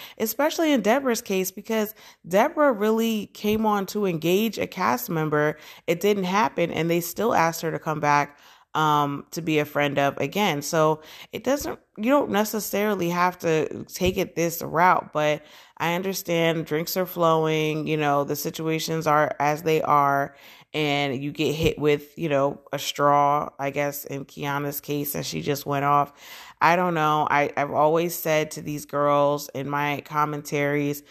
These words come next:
maybe one to two drinks. I don't know if I would be filming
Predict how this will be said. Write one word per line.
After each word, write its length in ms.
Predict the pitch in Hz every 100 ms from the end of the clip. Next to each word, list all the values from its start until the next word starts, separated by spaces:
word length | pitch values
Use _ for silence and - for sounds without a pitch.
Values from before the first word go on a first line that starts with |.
| - - -
maybe 760 | 147 147 160 180 180 180 165 -
one 460 | 139 147 147 147
to 160 | 147 160
two 240 | - 156
drinks. 480 | 151 143 151 147 -
I 140 | - 208
don't 240 | 247 220
know 280 | 190 185 190
if 180 | 165 165
I 120 | 160
would 240 | 165 165
be 400 | 165 147 147 147 - - _
filming 840 | _ - 190 277 202 139 139 147